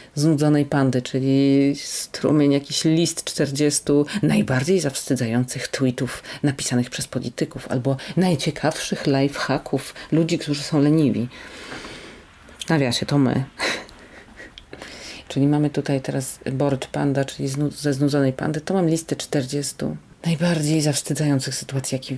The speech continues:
ludzie mieli okazję przeżyć. I jak ja to będę czytać, to będę się trochę śmiać,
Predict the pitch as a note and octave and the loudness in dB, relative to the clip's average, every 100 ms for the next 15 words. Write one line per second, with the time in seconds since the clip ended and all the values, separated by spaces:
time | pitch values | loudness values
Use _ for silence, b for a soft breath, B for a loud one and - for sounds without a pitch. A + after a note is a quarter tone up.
0 | - - C#3 C#3 C3 C3 - - - - | -8 -6 -2 -2 -2 -4 -6 -16 -20 -20
1 | - - D3 D3 D3 C#3+ D3 C3+ C3+ - | -20 -8 0 2 2 0 0 0 -2 -4
2 | C3 B2+ - - - B B B B B | -6 -6 -8 -10 -14 B B B B B
3 | - D#3+ D#3+ D#3+ D3+ D#3 C#3+ - C3+ C#3 | -4 -2 0 0 0 2 0 -2 -6 -6
4 | - C3+ D3 C#3+ C#3 F3 G3+ - D3 | -2 -2 0 -2 -4 -2 -2 -2 -4